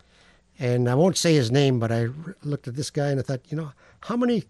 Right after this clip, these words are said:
he's the chairman of a committee, how many bills of mine has he held in his committee? <laughs> And what's even worse,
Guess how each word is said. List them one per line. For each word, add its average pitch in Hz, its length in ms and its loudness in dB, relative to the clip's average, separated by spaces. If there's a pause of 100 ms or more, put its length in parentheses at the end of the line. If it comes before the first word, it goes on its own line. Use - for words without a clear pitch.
(120)
he's 170 240 2
the 139 80 0
chairman 233 420 4
of 175 80 2
a 165 60 -2
committee, 156 360 2
how 175 180 -2
many 208 180 2
bills 143 360 2
of 123 80 0
mine 135 240 2
has 113 200 -2
he 147 140 -2
held 147 200 0
in 127 60 -2
his 127 160 -2
committee? 123 420 -4 (500)
<laughs> - 340 -10
And 156 200 2
what's 185 200 2
even 196 280 4
worse, 190 380 2